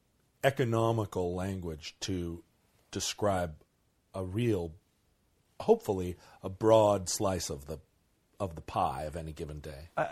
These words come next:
Speaker 2: well, I, I guess, I guess a question I would ask then is, you know, if, if, if, if the reason why you're writing this is, is to, to get, to, to get something across to, you know, to, to get a,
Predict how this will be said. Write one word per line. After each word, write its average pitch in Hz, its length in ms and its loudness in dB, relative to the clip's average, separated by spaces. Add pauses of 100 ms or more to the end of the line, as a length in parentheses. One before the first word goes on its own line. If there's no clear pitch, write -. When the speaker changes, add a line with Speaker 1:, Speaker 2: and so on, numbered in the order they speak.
Speaker 2:
well, 190 200 10
I, 190 180 8
I - 20 8
guess, 214 220 2
I 180 100 4
guess 190 160 0
a 190 40 2
question 156 460 0
I 127 80 6
would 127 80 8
ask 127 220 4
then 113 160 0
is, 110 200 -4
you 127 120 -4
know, 110 160 0
if, - 160 -10
if, 117 340 -4
if, 110 180 -4 (280)
if 107 220 -6
the 127 100 -2
reason 123 220 0
why 117 100 2
you're 110 120 2
writing 113 280 -2
this 110 180 -6
is, 107 300 -8
is 107 280 -8
to, 104 220 -8 (140)
to 110 120 -10 (140)
get, 110 260 -2 (600)
to, 101 340 -8 (140)
to 110 120 -12
get 107 240 -6
something 101 360 -12
across 104 520 -8
to, 101 260 -12 (140)
you 107 120 -12
know, 101 260 -16 (880)
to, - 380 -12
to 151 100 -4
get 147 160 2
a, 135 60 2